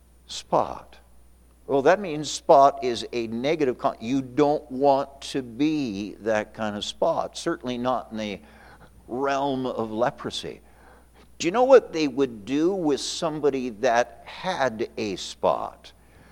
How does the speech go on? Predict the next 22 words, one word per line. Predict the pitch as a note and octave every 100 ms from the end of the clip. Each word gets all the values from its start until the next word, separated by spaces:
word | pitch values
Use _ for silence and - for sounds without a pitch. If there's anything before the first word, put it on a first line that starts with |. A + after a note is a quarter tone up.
| - - - _ - _ - -
They | F#2
wouldn't | A#2+ F#3+ G#3
let | D3+ D3+ -
them | C#3 B2+
stay | A#2 - - C#3 C3
within | G#2+ A2 - C#3 C3
the | A#2+
community | - A#2 A#2 B2+ D3+ A#2+ A2
of | G2+
that | F2+ G2 F#2+
nation | A2+ A#2 B2 -
of | G2 F#2
Israel. | A2+ G2+ F#2
They | F2 G#2+
would | G#2+ A2
set | - - - D#3 - -
them | B2+ A#2+ A#2 -
outside | - D#3 F3+ - - - G3+ D#3 B2 F#2+
of | G#2 F2
that | G2 G2
camp. | - B2 G#2 C2+ - - - - - - - - - - - -
Why? | - C3+ G#3+ G3+ D#2+ C2